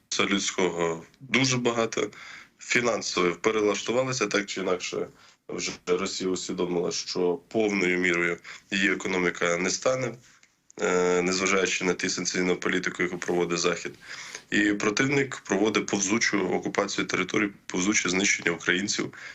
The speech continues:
і знищення української державності. І тут дуже-дуже важливо, що, перше, ми воюємо не лише проти Росії. Ми воюємо проти Росії і ряда країн, які допомагають Росії в війні проти України.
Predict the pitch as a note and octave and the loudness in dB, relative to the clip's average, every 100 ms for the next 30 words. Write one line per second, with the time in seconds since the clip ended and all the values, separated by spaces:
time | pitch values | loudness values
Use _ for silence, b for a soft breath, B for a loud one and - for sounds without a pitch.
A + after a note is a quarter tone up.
0 | B - F2+ F#2+ - F2 F#2+ F2+ - F2+ | B -2 0 2 2 0 2 0 0 0
1 | F2 E2+ - - - - B B B B | 2 0 -2 -4 -4 -6 B B B B
2 | - - G2+ G#2+ G#2 G2+ G2+ F#2+ G2 G2 | 0 0 0 2 2 2 2 2 2 2
3 | G2 E2+ E2+ - - F2+ E2+ E2+ - B | 2 0 0 -2 0 2 2 2 -4 B
4 | B B - G#2 - F2 F#2 F#2+ F#2+ F#2 | B B -2 -2 -2 -2 0 2 2 2
5 | F2 F2 F2 F2 F2 F2 - F2 E2 - | 2 2 2 2 2 -2 -2 -4 -4 -8
6 | - E2+ E2 F2 F2 - G2+ - - B | -4 -2 0 0 -2 -2 -4 -8 -18 B
7 | B B B F#2+ F#2 F#2+ F#2 F2+ F2 F#2 | B B B -2 2 2 2 2 0 -2
8 | F#2 F2+ F2+ - C#3+ C3 - F#2+ F2 E2+ | 0 0 0 0 0 0 2 2 2 0
9 | E2+ - F#2 E2+ F2 A#2 C#3 B B B | -2 0 0 2 0 -2 -4 B B B
10 | B - F2 - A2+ G#2 G2 G#2 G#2+ G2+ | B -2 -2 2 0 0 0 0 2 0
11 | F#2+ E2+ E2 E2 E2 - A#2+ A2+ F2 F2 | 0 0 2 2 0 0 0 2 2 0
12 | F2+ F2+ - E2 F2 E2+ F#2 D#2+ - | 0 -2 0 0 -2 0 0 0 -6